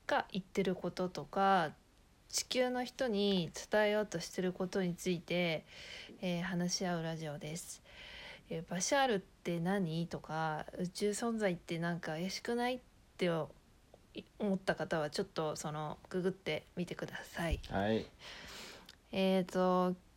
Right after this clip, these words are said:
Speaker 1: 今日のお題は、えーと、前回、えー、
Speaker 2: の続き？
Speaker 1: 前回の続きで、えー、あなたの出し得る、前回が、えー、あなたの出し得る最高の波動についてという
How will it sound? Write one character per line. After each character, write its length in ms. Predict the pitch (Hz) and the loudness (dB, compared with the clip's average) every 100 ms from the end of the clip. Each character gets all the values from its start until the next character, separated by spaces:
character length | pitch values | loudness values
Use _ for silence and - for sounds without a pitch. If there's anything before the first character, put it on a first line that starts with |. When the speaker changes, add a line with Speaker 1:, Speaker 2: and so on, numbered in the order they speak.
| 220 - 302 | -8 -2 8
Speaker 1:
今 120 | 320 | 8
日 60 | |
の 140 | 269 202 | 8 6
お 40 | |
題 240 | 175 180 175 | 8 6 6
は、 480 | 240 247 214 156 - - | 8 8 8 6 -2 2
え 240 | 185 185 | 4 4
ー 40 | 175 | 4
と、 160 | 175 | 2
前 240 | 247 302 285 | 4 4 4
回、 760 | - 190 170 175 196 202 180 143 - - - - - - | 0 6 6 6 8 8 8 4 -8 -20 -20 -20 -14 0
え 180 | 185 - | 4 4
ー、 20 | |
Speaker 2:
の 40 | - | 2
続 240 | - 98 | -2 -2
き？ 260 | - 139 - - | 2 2 2 2
Speaker 1:
前 220 | 214 254 | 6 8
回 180 | 214 170 | 6 6
の 80 | 165 | 4
続 260 | 175 165 | 0 0
き 340 | 165 160 156 - | -2 0 -2 -2
で、 220 | - 220 - | 2 4 6
え 220 | 180 175 165 | 4 2 4
ー、 20 | |
あ 60 | |
な 160 | 190 208 | 4 4
た 160 | 196 175 | 4 4
の 160 | 160 | 2
出 140 | 165 175 | 0 0
し 240 | - 190 | 2 4
得 140 | 185 | 4
る、 60 | 180 | 8
前 220 | 285 349 | 8 8
回 240 | 330 220 202 | 8 6 8
が、 300 | 269 214 - | 8 8 6
え 80 | - | 4
ー、 60 | |
あ 40 | 190 | 6
な 140 | 233 | 4
た 140 | 220 | 4
の 160 | 180 165 | 4 4
出 160 | 170 180 | 2 0
し 100 | 208 | 4
得 140 | 185 | 4
る 80 | 156 | 2
最 260 | - 196 | 2 2
高 220 | 202 220 214 | 6 4 4
の 60 | |
波 140 | - 196 | 2 4
動 140 | 202 | 4
に 140 | 202 | 4
つ 160 | 190 190 | 2 0
い 80 | 180 | 2
て 160 | 175 | 2
と 240 | 175 - 160 | 0 0 0
い 120 | 147 | 0
う 260 | 143 139 | 0 -2